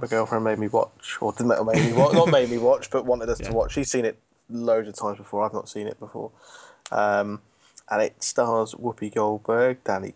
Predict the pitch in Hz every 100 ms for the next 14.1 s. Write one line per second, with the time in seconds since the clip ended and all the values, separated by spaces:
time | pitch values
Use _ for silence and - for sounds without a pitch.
0 | - 101 101 107 104 98 98 - 104 -
1 | 107 110 123 113 110 117 135 _ 107 101
2 | 113 - 156 147 170 107 123 - - _
3 | _ - - 208 220 254 233 - 113 101
4 | - 107 101 107 110 151 156 156 151 139
5 | 127 135 - - 139 127 120 120 120 117
6 | 123 113 104 98 - 98 101 - - 82
7 | - _ _ - _ _ _ _ 110 98
8 | 98 98 - - 107 104 107 107 104 _
9 | _ - 113 - 107 104 107 - 104 104
10 | 101 - 110 101 - 110 101 104 101 101
11 | 104 101 98 - _ _ _ _ _ _
12 | - - 156 151 - - 202 226 233 208
13 | - - - - 202 214 - _ 185 175